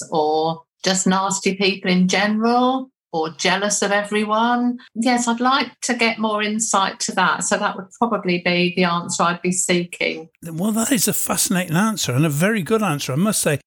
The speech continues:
Speaker 2: And, and to be honest, uh, y-, while you've brought that subject up, I right now am wondering, this country and as the rest of the world has been in lockdown for near on,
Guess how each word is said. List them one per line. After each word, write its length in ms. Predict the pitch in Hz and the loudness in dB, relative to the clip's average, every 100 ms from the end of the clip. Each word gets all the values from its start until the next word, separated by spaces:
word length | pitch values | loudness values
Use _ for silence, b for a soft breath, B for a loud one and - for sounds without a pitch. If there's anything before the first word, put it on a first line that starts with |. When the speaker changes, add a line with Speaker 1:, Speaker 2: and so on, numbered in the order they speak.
| - | -2
Speaker 2:
And, 200 | 170 226 | 0 2
and 160 | 196 202 | 0 0
to 120 | 233 | 2
be 100 | 269 | 2
honest, 380 | 247 165 - 185 | 2 -2 -4 -4
uh, 100 | 190 | -4
y-, 240 | 202 190 208 | -4 -6 -6
while 380 | 165 185 226 233 | -4 0 2 4
you've 260 | 214 165 | 2 2
brought 160 | 196 196 | -2 -2
that 180 | 165 - | -2 0
subject 400 | 190 151 151 - | -2 -2 -2 -2
up, 160 | 165 - | -2 -4
I 200 | - 254 | 0 2
right 280 | 208 190 208 | 2 0 0
now 260 | 175 170 | 0 2
am 140 | 143 147 | 2 2
wondering, 420 | 180 165 131 135 - | 2 2 2 0 0
this 180 | 240 | 0
country 520 | - - 156 - 170 185 | 0 2 2 2 0 2
and 180 | 170 202 | 0 0
as 200 | 143 143 | 0 -2
the 160 | 151 151 | -4 -6
rest 280 | 160 190 - | -4 -4 -2
of 60 | 202 | 0
the 80 | |
world 200 | 165 147 | 2 2
has 120 | 147 139 | 0 0
been 160 | 151 | 2
in 100 | 156 | 4
lockdown 440 | 139 143 - 139 127 | 4 0 -2 -2 -2
for 120 | 147 | 0
near 240 | 156 160 | 2 4
on, 200 | 143 135 | 4 2